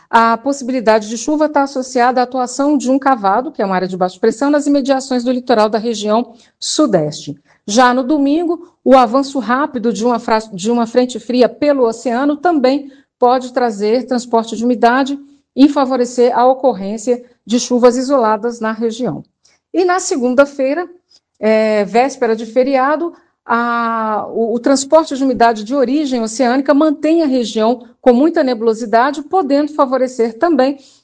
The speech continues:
chuvisco ou chuva fraca em pontos isolados da região. Já o feriado propriamente dito será, será apenas de céu parcialmente nublado.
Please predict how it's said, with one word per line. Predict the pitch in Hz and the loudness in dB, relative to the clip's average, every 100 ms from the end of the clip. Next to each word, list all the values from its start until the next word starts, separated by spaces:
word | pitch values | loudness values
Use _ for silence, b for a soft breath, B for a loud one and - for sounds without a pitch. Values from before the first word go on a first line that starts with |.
| _ | _
chuvisco | - 320 254 277 311 - | -4 0 2 2 2 2
ou | 277 | 2
chuva | 262 247 247 | 2 -4 -6
fraca | 240 233 226 254 | -2 0 0 -2
em | 269 | -4
pontos | 254 240 240 | -4 -4 -6
isolados | 226 254 202 190 208 | -2 2 4 2 -2
da | 196 196 | 0 0
região. | 208 208 226 190 143 b b b | 0 -6 -4 -4 -6 b b b
Já | 208 302 | 2 4
o | 320 | 4
feriado | 320 302 277 233 240 | 2 0 2 2 0
propriamente | 240 233 233 269 240 247 302 | -4 -4 -2 -2 -2 -4 -6
dito | 254 285 311 - | -4 -4 -6 -6
será, | - 302 254 247 | -2 2 2 0
será | - 277 233 247 B B | 2 4 4 0 B B
apenas | - 254 247 247 233 | -4 -2 0 -2 -4
de | 240 | -8
céu | 247 233 233 | 0 2 2
parcialmente | - 247 247 - 233 214 208 214 - - | 0 -2 -2 -4 -2 -2 -4 -8 -12 -4
nublado. | 220 202 175 151 143 | -2 2 0 0 -6